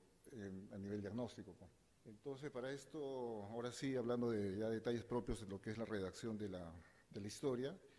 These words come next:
solo el realizar historias clínicas, discutirlas, corregirlas, hará que con el tiempo se logre un performance, ¿no? Entonces, es difícil que simplemente mañana los internos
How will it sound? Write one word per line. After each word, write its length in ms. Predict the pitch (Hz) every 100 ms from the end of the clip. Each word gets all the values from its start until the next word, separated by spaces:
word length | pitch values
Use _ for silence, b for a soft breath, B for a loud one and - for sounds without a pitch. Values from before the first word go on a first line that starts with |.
| -
solo 540 | - 151 147 147 160 -
el 280 | 139 117 110
realizar 400 | 110 110 - 123
historias 560 | 117 - 131 135 123
clínicas, 580 | - 127 123 123 120 120
discutirlas, 840 | 113 - - 101 139 131 120 120 110
corregirlas, 680 | 107 101 104 139 113 123 151 - B -
hará 120 | 104
que 100 | 117
con 160 | 113 107
el 120 | 98
tiempo 720 | 95 113 107 113 110 101 95 B B B
se 160 | - 107
logre 260 | 107 110
un 80 | 107
performance, 640 | 101 87 - 90 101 85
¿no? 100 | 87
Entonces, 260 | 151 104 95
es 80 | 113
difícil 360 | 117 139 -
que 80 | 127
simplemente 840 | 113 123 123 127 120 131 120 110 101 B B -
mañana 320 | 104 110 123
los 160 | 123 113
internos 440 | 117 120 120 110